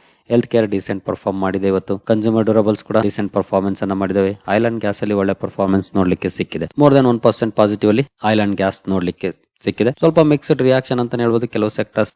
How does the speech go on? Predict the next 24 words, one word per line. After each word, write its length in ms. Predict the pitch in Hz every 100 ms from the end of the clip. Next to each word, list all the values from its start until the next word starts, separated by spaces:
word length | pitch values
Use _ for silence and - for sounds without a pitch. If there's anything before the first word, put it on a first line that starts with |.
| 107
ಅಂಡರ್ 180 | 110 101
ಪರ್ಫಾರ್ಮೆನ್ಸ್ 480 | 101 110 104 104 101
ಅನ್ನ 100 | 104 107
ಮಾಡಿದ್ರೆ 240 | 104 98 98
ಕೆಲವು 180 | 101 98 -
ಸೆಕ್ಟರ್ಸ್ 340 | 98 - 95 - -
ಒಳ್ಳೆ 120 | 104 101
ಪರ್ಫಾರ್ಮ್ 300 | 98 - 98 95
ಮಾಡಿದೆ. 240 | 92 110 139 139
ಐ 20 | 143
ಟಿ 120 | 143
ನಲ್ಲಿ 160 | 135 127 123
ಸ್ವಲ್ಪ 180 | 113 113 98
ಜಾಸ್ತಿ 220 | - 113 107
ಪ್ರಮಾಣದ 360 | 104 101 101 92
ಡೌನ್ 180 | 95 98
ಪರ್ಫಾರ್ಮೆನ್ಸ್ 460 | - - 95 95 92
ಇವತ್ತು 220 | 87 - 92
ನೋಡ್ಲಿಕ್ಕೆ 340 | 90 85 - 85
ಸಿಕ್ಕಿದೆ. 300 | 90 - 80 - _ _
ಹಾಗೆ 140 | 131 135
ನಾವು 140 | 135 127 -
year 140 | 147 139
to 80 | 139